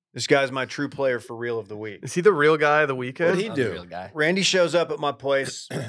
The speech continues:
Speaker 1: We're
Speaker 2: Just
Speaker 1: supposed,
Speaker 2: randomly?
Speaker 1: supposed to be at noon. He go, I was like, "Hey, we still good for noon?" He goes,
Speaker 2: Twelve oh eight?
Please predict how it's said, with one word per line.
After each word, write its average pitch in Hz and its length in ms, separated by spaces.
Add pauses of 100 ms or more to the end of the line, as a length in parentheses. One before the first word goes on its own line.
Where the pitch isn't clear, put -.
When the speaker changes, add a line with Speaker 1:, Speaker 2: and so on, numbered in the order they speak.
(640)
Speaker 1:
We're - 100
Speaker 2:
Just 139 100
Speaker 1:
supposed, 185 220
Speaker 2:
randomly? 170 400
Speaker 1:
supposed 185 300
to 190 60
be 190 140
at 160 80
noon. 117 600
He 123 140
go, 117 240 (200)
I 123 60
was 127 100
like, 120 120
"Hey, 131 160
we 123 80
still 131 180
good 123 180
for 127 140
noon?" 123 260
He 123 80
goes, 104 220
Speaker 2:
Twelve 131 260
oh 127 160
eight? 139 220